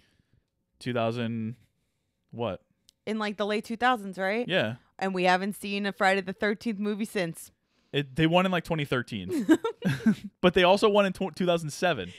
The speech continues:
Speaker 2: See? And then we got the remake, and he's like, "I, I'm
Speaker 1: He
Speaker 2: good.
Speaker 1: said, "I've seen enough.
Speaker 2: I'm good.
Speaker 1: I've
Speaker 2: We
Speaker 1: seen
Speaker 2: won.
Speaker 1: enough."
Speaker 2: We won.
Speaker 1: It
Speaker 2: We
Speaker 1: was probably
Speaker 2: beat Tom
Speaker 1: filmed,
Speaker 2: Brady."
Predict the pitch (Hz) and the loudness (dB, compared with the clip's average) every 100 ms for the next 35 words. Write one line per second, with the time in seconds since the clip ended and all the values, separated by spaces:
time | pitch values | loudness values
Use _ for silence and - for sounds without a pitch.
0 | - - 254 320 370 - - 240 240 262 | -16 -6 -2 0 -2 -8 2 4 6 4
1 | 254 240 240 240 226 247 277 285 269 285 | 4 4 4 2 0 0 0 0 0 2
2 | 269 233 254 - 240 381 494 339 349 214 | 0 0 -2 4 4 6 4 2 2 4
3 | 480 175 175 226 202 190 151 147 240 381 | 6 6 6 2 0 2 2 2 0 2
4 | 523 196 165 254 - 233 269 254 - 403 | 2 2 0 0 2 4 4 2 0 -6
5 | - _ - 240 226 185 208 294 392 196 | -12 _ -4 -2 -2 -4 -4 -2 2 4
6 | 214 233 220 220 214 - 180 180 - 302 | 6 8 8 8 6 4 4 4 4 4
7 | 370 370 | 0 -2